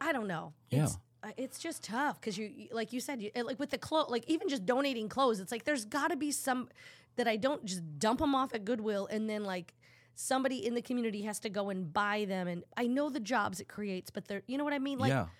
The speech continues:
Speaker 2: yeah.
Speaker 1: I don't know.
Speaker 2: And the, the, i-, it's, there's also, th-, like, the number, the number one thing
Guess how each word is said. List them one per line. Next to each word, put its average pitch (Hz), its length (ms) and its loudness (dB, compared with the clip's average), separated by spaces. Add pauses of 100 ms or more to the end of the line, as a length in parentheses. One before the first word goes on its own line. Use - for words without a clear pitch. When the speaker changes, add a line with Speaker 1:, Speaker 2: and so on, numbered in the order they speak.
(340)
Speaker 2:
yeah. 110 240 0 (180)
Speaker 1:
I 262 100 -4
don't 190 100 -4
know. 160 140 -10
Speaker 2:
And 135 180 4
the, 143 80 6
the, 127 280 0 (360)
i-, 139 300 2
it's, - 280 2
there's 120 380 6
also, 131 320 4
th-, 110 140 -4 (380)
like, 113 200 4
the 110 160 8
number, 147 800 12 (420)
the 104 80 8
number 127 460 10
one 110 500 8
thing 73 640 -4